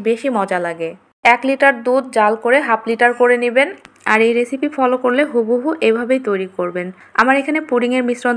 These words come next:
তৈরি করে নেওয়া হয়ে গিয়েছে, এখন আমি ছেঁকে নিচ্ছি। অবশ্যই ছেঁকে নেবেন, কেননা ছেঁকে নেওয়ার পর দেখতেই পাচ্ছেন এখানে গোটা গোটা অংশ দেখা যাচ্ছে, এগুলো দেওয়া যাবে না। এগুলো দিলে পুডিংটা মসৃণ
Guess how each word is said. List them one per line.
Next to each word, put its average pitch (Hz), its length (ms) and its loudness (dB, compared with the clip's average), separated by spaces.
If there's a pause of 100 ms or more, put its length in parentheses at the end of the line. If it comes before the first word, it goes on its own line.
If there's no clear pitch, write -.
তৈরি 226 240 2
করে 233 220 2
নেওয়া 220 220 0
হয়ে 220 220 0
গিয়েছে, 208 280 -6 (200)
এখন 269 180 -2
আমি 262 180 0
ছেঁকে 247 300 -2
নিচ্ছি। 220 300 -4 (520)
অবশ্যই 285 400 0
ছেঁকে 254 300 -2
নেবেন, 233 220 0 (120)
কেননা 220 340 2 (160)
ছেঁকে 247 240 -2
নেওয়ার 240 220 2
পর 233 100 2 (120)
দেখতেই 226 340 -2
পাচ্ছেন 214 280 -4 (160)
এখানে 214 300 -4 (440)
গোটা 220 260 4
গোটা 226 180 2 (100)
অংশ 214 140 -6 (140)
দেখা 208 240 -4
যাচ্ছে, 208 260 -4 (220)
এগুলো 220 220 2 (100)
দেওয়া 202 260 2
যাবে 202 260 0
না। 339 60 0 (440)
এগুলো 240 200 0 (100)
দিলে 240 140 2 (120)
পুডিংটা 226 380 0 (320)
মসৃণ 233 340 -2